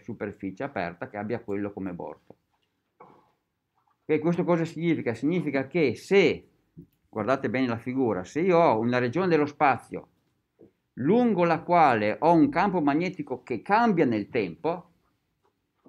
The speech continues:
in una, chiamate, in, in, lasciatemi il termine, piano o direzione perpendicolare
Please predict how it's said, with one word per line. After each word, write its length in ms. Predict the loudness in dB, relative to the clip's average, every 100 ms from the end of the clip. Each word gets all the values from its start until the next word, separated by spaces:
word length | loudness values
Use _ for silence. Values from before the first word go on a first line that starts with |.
| _ _ _ -2
in 300 | 0 2 2
una, 640 | 2 2 4 2 2 -6 _ _ _ _ _ _ _ _ _ _ _ _ _ _ _ _
chiamate, 320 | -4 -4 -4
in, 360 | -6 -4 -4 -2
in, 300 | -2 -2 -6
lasciatemi 400 | -10 -6 -2 -2
il 100 | 0
termine, 320 | 2 2 4
piano 560 | 0 0 4 4 4 2
o 80 | 0
direzione 520 | 2 0 0 0 0
perpendicolare 1160 | 0 0 0 0 0 0 2 4 4 2 -4